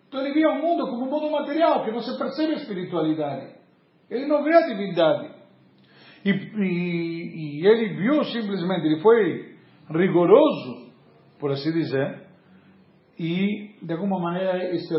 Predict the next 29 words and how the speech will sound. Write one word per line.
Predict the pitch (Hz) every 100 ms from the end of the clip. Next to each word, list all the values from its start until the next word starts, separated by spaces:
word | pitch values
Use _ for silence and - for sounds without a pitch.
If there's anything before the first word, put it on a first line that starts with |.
| 147
rigor | 143 170 226 165
dele, | 190 240 196 170 - - - _ _ _
esse | 131 135 143 131 127 127 -
olhar | 147 139 180 214 156
tão | - 190 180 160 147 139
severo | 135 - 160 151 233 202 175
e |
crítico, | 233 302 - 202 175 190 196 - - - -
afetava | 180 180 175 180 151
o | 147
mundo. | 139 127 113 - _ _ _ - -
Enquanto | 156 156 175 170 165
que |
Rabi | 156 151
Shimon, | 143 147 156 226 196 143 - -
o | 143
seu | - 170 -
pai, | 196 196 190 - - -
ele | 180 180 175
consertava | 170 175 - 160 - 190 196 135 127 - -
todos | 185 175 156
os | 147 147
defeitos | 143 151 170 165 143
que | 160
o |
filho | 147 165 151
mostrava. | 143 139 - 139 110 92 - _ _ _
Por | 170 160
quê? | 151 139 139